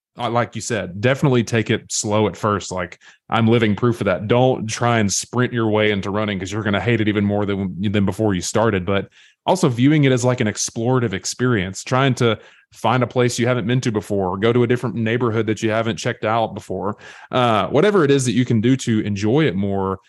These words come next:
it's gonna feel much less like a chore and much more like some, like, an activity that you enjoy doing. And that's something that's really helped me a lot, particularly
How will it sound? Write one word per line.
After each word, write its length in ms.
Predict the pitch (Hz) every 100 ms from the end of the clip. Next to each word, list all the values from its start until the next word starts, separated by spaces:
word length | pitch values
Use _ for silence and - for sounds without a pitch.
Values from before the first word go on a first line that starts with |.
| _ -
it's 180 | 120
gonna 160 | - 147
feel 180 | - 113
much 320 | 110 120 -
less 280 | 113 104 -
like 100 | 95
a 80 | 87
chore 720 | - 147 139 107 98 95 -
and 180 | 107 104
much 240 | 107 -
more 160 | 107 104
like 200 | 95 -
some, 240 | 117 104 -
like, 220 | 107 104
an 60 | 101
activity 500 | 92 - 127 113 104
that 200 | 98 -
you 100 | 104
enjoy 360 | 98 98 95 95
doing. 360 | 95 107 87
And 80 | 98
that's 140 | 120
something 120 | - 113
that's 200 | 101 101
really 200 | 107 104
helped 260 | 110 104
me 240 | 101 104 107
a 80 | 95
lot, 320 | 101 95 -
particularly 640 | 101 104 - 95 92 92